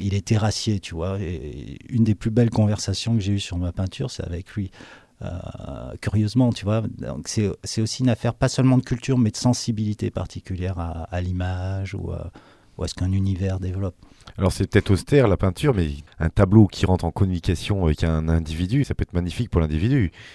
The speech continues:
Speaker 2: Il sent ce tableau, ça lui fait quelque chose, quoi. Ça lui procure des sensations quand même.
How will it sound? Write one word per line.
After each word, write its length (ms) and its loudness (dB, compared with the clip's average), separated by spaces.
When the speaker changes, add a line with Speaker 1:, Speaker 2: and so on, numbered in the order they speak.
Speaker 2:
Il 120 -10
sent 260 -6
ce 100 -10
tableau, 320 -2
ça 100 -4
lui 100 0
fait 140 0
quelque 220 -2
chose, 180 0
quoi. 180 0
Ça 280 -2
lui 500 -4
procure 400 0
des 100 -2
sensations 480 -4
quand 140 -8
même. 140 -6